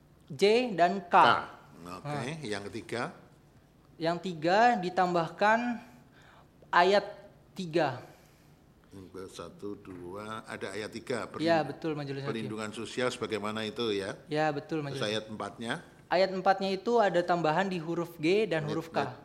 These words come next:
Speaker 2: netralitas itu.
Speaker 1: Betul, Majelis Hakim.
Speaker 2: Independensi dan netralitas.
Speaker 1: Betul, betul.
Speaker 2: Oke. Terus di yang lima?
Speaker 1: Di lima itu
Speaker 2: Dimaknai
Speaker 1: dimaknai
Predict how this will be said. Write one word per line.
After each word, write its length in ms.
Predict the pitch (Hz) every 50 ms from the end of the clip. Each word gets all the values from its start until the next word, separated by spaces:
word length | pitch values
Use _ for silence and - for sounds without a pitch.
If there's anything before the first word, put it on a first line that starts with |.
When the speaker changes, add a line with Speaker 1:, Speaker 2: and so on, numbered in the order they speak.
| - - -
Speaker 2:
netralitas 640 | 113 113 - 110 107 107 110 107 107 - 117 110 - -
itu. 240 | 117 101 113 110 95 80 - - - - - -
Speaker 1:
Betul, 420 | 165 - 165 - - 196 190 170 151
Majelis 280 | 143 143 139 143 139
Hakim. 200 | 127 143 131 127
Speaker 2:
Independensi 720 | 104 104 104 - 107 104 101 92 101 101 95 92 - 120 123
dan 200 | 117 110 98 98
netralitas. 720 | 98 95 - 95 95 95 107 - - 113 92 78 - -
Speaker 1:
Betul, 240 | - 170 - 208 175
betul. 320 | 151 156 151 - 156 139 131 120 - - -
Speaker 2:
Oke. 480 | 87 85 - 320 - 104 113 123 143 175 - - - - - - - - - - - - _ - - - - - - - -
Terus 220 | - 117 120 117
di 320 | 120 - 110 110 104 107 110
yang 160 | 113 107 107
lima? 480 | 110 110 107 113 120 131 170 214 233 - - - - - - _ _ _ _ _ _ -
Speaker 1:
Di 160 | - 160 190
lima 280 | 202 196 196 190 190
itu 240 | 190 190 202 196 - 240
Speaker 2:
Dimaknai 380 | 170 117 165 254 - 175 202 - - - - - - - - - _
Speaker 1:
dimaknai 640 | - 175 185 190 175 175 - 160 165 170 175 185